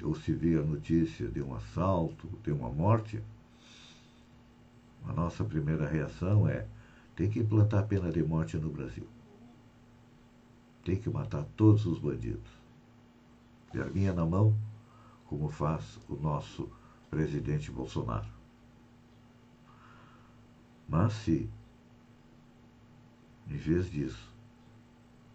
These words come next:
compreendêssemos que ali tem alguém que errou e que deve ser julgado, se for provada a culpa, condenado, cumprir a sua pena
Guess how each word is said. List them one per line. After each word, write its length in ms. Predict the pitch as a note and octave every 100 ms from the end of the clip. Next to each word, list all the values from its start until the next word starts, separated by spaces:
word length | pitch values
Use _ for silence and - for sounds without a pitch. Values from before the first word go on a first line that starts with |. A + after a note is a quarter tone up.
| - -
compreendêssemos 760 | D2 C#2+ D2+ C#2+ E2 - - A1
que 120 | C2+
ali 200 | C#2+ D#2+
tem 180 | - D#2
alguém 280 | C#2+ D2
que 140 | - D#2
errou 400 | - E2 D#2 - - - - - - - - - - - -
e 80 | -
que 100 | -
deve 500 | - D#2+ D#2+ C#2+ B1+ G#1+ - - - - - - - - - - - - -
ser 160 | C2+
julgado, 560 | A#1 D2+ C#2+ C#2 D#2 G#2+ - - - - - - - - - - - - - - - - -
se 100 | E2
for 320 | - C#2 C#2
provada 460 | A1 D2+ C#2 C2+ C#2+
a 40 |
culpa, 360 | - D2 D2 B1+
condenado, 720 | A1+ B1 B1 A1+ B1 - - - - - - - - - - -
cumprir 460 | G2+ G#2 G2+ B2+ F#2+
a 60 |
sua 240 | D#2+ - A1
pena 440 | - D#2+ - -